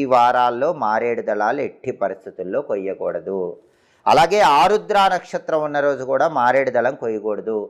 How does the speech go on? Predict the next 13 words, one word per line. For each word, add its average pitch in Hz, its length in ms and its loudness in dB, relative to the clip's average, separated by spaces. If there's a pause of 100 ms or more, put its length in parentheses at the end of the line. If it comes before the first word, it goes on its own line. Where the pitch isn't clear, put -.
(380)
అశౌచంలో 196 840 2
కూడా 156 280 0
మారేడు 147 360 2
దళం 143 220 0
కొయ్యకూడదు. 123 500 -2
ఎవరికైనా 139 580 2 (460)
మైల 185 340 4
ఉందనుకోండి, 180 680 -2
మైలలో 190 460 2
కూడా 180 200 2
మారేడు 156 440 2
దళం 151 180 2
కొయ్యకూడదు. 131 540 0